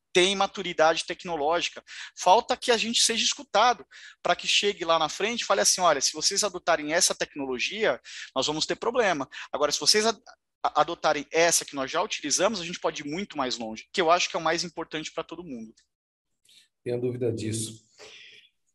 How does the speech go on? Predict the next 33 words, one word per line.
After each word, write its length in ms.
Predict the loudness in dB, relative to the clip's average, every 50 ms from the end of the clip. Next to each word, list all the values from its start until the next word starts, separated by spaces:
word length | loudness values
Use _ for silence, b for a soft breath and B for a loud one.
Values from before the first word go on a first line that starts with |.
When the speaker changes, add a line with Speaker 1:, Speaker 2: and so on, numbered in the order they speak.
| _ -2
Speaker 2:
Senhores, 400 | 4 6 8 10 10 8 8 4
infelizmente 440 | 2 2 2 2 4 2 2 0
a 40 | 0
gente 120 | -2 0 2
chegou 280 | 2 6 6 8 8
ao 140 | 8 6 4
final 320 | 0 2 2 4 4 4
do 80 | 2 2
nosso 260 | 2 0 0 -2 -2
programa. 440 | 0 0 2 4 4 4 4 4 2
Guilherme, 460 | 2 2 4 4 4 4 2 0 -6 -8 -8 -6
é, 340 | -4 0 0 2 2 2
eu 60 | 0 0
sei 480 | -2 0 0 2 4 4 4 2 0
que 220 | -2 -4 -2 -2 -2
eu 160 | -2 -2 0
teria 320 | 0 2 2 2 0 0
que 100 | -2 -4
te 140 | -10 -10 -6
perguntar 480 | -2 -2 0 0 0 0 2 0 0 0
também, 380 | -2 -4 -2 0 2 2 2
então 180 | 2 2 0 0
eu 40 | 0
vou 80 | 0
me 80 | -2 -2
despedir 400 | -4 -6 -8 -10 -10 -10 -10 -10
por 120 | -10 -8
você, 240 | -6 -6 -4 -4 -4
já 120 | -4 -4
perguntando 460 | -6 -6 -6 -8 -6 -6 -6 -6 -6 -6
a 20 |
respeito 380 | -8 -8 -10 -10 -14 -14 -14 _
dessa 400 | -12 -10 -10 -10 -10 -12 -14 -16